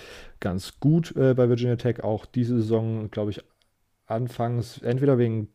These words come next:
covid oder anderen Verletzungsproblemen nicht gespielt, dann aber ganz gut reingekommen und ist halt ein sehr dynamischer Dual-Threat-Quarterback. Ähm, Auflösung von letzter Woche. Letzte Woche Charlie Brewer, ein, äh, der Starter,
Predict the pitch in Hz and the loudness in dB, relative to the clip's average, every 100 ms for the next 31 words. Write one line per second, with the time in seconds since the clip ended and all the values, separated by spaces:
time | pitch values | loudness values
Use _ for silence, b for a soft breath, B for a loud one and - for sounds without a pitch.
0 | _ - - 123 120 117 110 110 107 107 | _ -12 0 2 4 2 2 2 2 0
1 | 101 - - 113 127 123 123 127 - 113 | -4 -10 -6 -4 -2 0 0 0 -2 2
2 | 117 117 - 113 - 117 113 107 98 101 | 2 2 0 -2 2 4 4 2 0 -2
3 | 101 - 107 104 113 110 110 98 101 - | -2 -4 -4 -2 -2 -2 -4 -4 -8 -12
4 | B B B 117 - 107 110 107 110 107 | B B B -6 -2 0 0 0 2 4
5 | 104 101 _ - 107 110 110 117 117 120 | 2 -2 _ -6 -2 2 2 2 4 6
6 | 113 113 113 104 120 131 131 131 123 127 | 6 6 4 2 2 4 4 0 0 2
7 | 120 120 120 - - b b b b b | 2 2 -2 -6 -20 b b b b b
8 | 107 101 98 101 90 - 110 113 120 113 | -4 -2 -2 -4 -6 -2 2 4 4 2
9 | 104 113 117 127 120 120 117 110 107 107 | 2 2 2 2 2 4 4 4 2 0
10 | 104 107 107 - - 120 107 101 117 123 | 0 0 0 -2 -2 0 0 0 2 6
11 | 127 120 113 104 107 104 104 104 101 98 | 6 6 2 -4 -4 -4 -4 -6 -6 -6
12 | 98 101 101 95 92 - - 117 113 117 | -6 -4 -2 -2 -6 -8 -4 2 2 2
13 | 110 107 | 0 -2